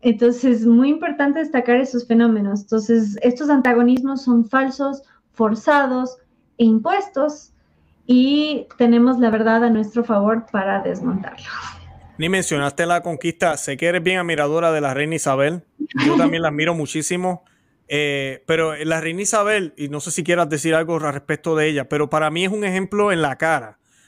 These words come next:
Speaker 2: de cualquier feminista que decía que la mujer no tenía voz ni voto en ningún momento hasta ahorita.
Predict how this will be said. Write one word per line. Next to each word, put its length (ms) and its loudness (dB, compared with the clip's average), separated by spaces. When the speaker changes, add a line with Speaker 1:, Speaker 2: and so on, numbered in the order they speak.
Speaker 2:
de 100 -2
cualquier 340 0
feminista 520 -2
que 60 -2
decía 440 0
que 140 -4
la 80 0
mujer 180 -6
no 100 -6
tenía 260 -4
voz 200 0
ni 120 -2
voto 540 -2
en 120 -4
ningún 240 -2
momento 420 -2
hasta 220 -2
ahorita. 400 -4